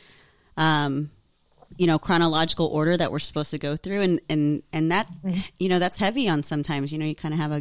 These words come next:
Speaker 1: bit of guilt there and, and shame. So
Speaker 2: Mm-hmm.
Speaker 1: there's a lot of stuff I had to uncover.
Speaker 2: Well, I
Speaker 1: So
Speaker 2: think we should all be flipping the linear social script. I think it's a thing that exists, but I would love for, just like, if we can all get on board for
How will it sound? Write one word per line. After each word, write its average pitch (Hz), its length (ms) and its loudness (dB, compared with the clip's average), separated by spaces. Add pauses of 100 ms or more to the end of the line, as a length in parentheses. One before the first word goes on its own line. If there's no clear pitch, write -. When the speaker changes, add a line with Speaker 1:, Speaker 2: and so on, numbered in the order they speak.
(120)
Speaker 1:
bit 156 220 -2
of 143 160 -4
guilt 151 340 -6
there 160 300 -2
and, 143 240 -6 (400)
and 147 160 0
shame. 156 320 4
So 147 280 0
Speaker 2:
Mm-hmm. 160 160 -4 (500)
Speaker 1:
there's 208 160 4
a 214 60 4
lot 185 120 4
of 185 60 0
stuff - 180 -2
I 160 80 2
had 165 160 0
to 151 80 -4
uncover. 190 320 2
Speaker 2:
Well, - 60 2
I 233 60 2
Speaker 1:
So 165 60 2 (140)
Speaker 2:
think - 40 -6
we 262 200 -4
should 220 220 -4
all 196 220 -2
be 190 340 -10
flipping 185 420 -10
the 170 260 -8
linear 175 400 -10
social 165 340 -12
script. 156 260 -8
I 185 100 -6
think 208 200 -6
it's 202 120 -4
a 175 80 -12
thing 196 240 -8
that 180 140 -6
exists, 165 420 -6
but 180 100 -10
I 170 100 -6
would 170 160 -8
love 165 260 -6
for, 165 200 -6
just 254 220 -2
like, 220 200 0 (320)
if 190 80 -2
we 233 80 2
can 233 140 -4
all 233 220 2
get 311 120 -2
on 262 140 -2
board 202 300 -4
for 208 100 -12